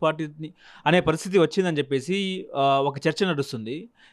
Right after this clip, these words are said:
తెలంగాణ ఉద్యమకారుడిగా ఎట్లా చూస్తుండే? రీసెంట్గా కూడా మీరు ముఖ్యమంత్రి గారిని, ఆ, సెక్రటేరియట్లో కలిశారు.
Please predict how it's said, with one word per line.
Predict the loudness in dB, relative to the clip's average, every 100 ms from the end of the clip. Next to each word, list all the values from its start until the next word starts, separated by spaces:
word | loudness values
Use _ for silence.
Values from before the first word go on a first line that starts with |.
| _
తెలంగాణ | 2 4 2 0 2
ఉద్యమకారుడిగా | 2 2 2 0 0 2 2 2
ఎట్లా | 0 0
చూస్తుండే? | 0 0 -4 -4
రీసెంట్గా | 0 2 4 4
కూడా | 6 4
మీరు | 2 0
ముఖ్యమంత్రి | 0 -2 -2 0 0
గారిని, | 0 -2 -4
ఆ, | -4 -2 -2
సెక్రటేరియట్లో | -2 -2 2 2 2
కలిశారు. | 2 0 4 2 2 -6